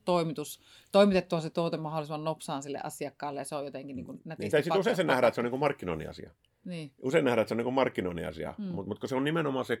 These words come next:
Speaker 2: koko, just siinä, ä, Timo Rintamäen tutkimuksessa se hyvin avaa, että ne kaikki touchpointit,
Speaker 1: Mm.
Speaker 2: kaikki touchpointit siellä janalla, mitä tapahtuu sen niinku brändin ja sen loppuasiakkaan välillä, ne kaikki on osa sitä asiakaskokemusta.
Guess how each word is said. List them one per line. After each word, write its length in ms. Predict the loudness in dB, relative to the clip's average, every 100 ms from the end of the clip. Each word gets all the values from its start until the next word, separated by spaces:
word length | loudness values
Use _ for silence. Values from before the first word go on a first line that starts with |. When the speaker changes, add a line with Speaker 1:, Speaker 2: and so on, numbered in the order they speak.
| -2
Speaker 2:
koko, 460 | -4 0 2 2 -2 _ _ _
just 180 | -4 0
siinä, 220 | 0 0
ä, 0 | -2 -4 -6 -8 -8 -6 -4 -4 0
Timo 180 | 2 4
Rintamäen 380 | 4 2 2
tutkimuksessa 560 | 0 -2 -2 -4 -4 -2
se 60 | 0
hyvin 300 | 2 2 2
avaa, 200 | 2 0
että 140 | -2 -2
ne 120 | -2
kaikki 460 | 0 -2 -2 -6
touchpointit, 920 | -2 -2 -2 -4 -2 0 -2 -4 -8 _ _ _ -12
Speaker 1:
Mm. 140 | -6 0
Speaker 2:
kaikki 300 | 0 0 0
touchpointit 640 | 0 0 0 2 2 -2
siellä 220 | -2 0
janalla, 360 | 0 2 0 0
mitä 220 | -2 -2
tapahtuu 480 | -2 -2 -2 -2 -6
sen 160 | -4
niinku 180 | -4 -6 -6
brändin 680 | -2 -2 -2 -4 -4 -6 -10 _ -12
ja 120 | -8
sen 140 | -4 -2
loppuasiakkaan 680 | -2 -2 -4 -2 -4 -2
välillä, 260 | -2 -2 -2
ne 80 | -4
kaikki 480 | -2 -4 -4 -4 -2
on 160 | -2
osa 200 | -2 -4
sitä 220 | -6 -4
asiakaskokemusta. 880 | -4 -2 -6 -8 -12 -14 -14 -16 _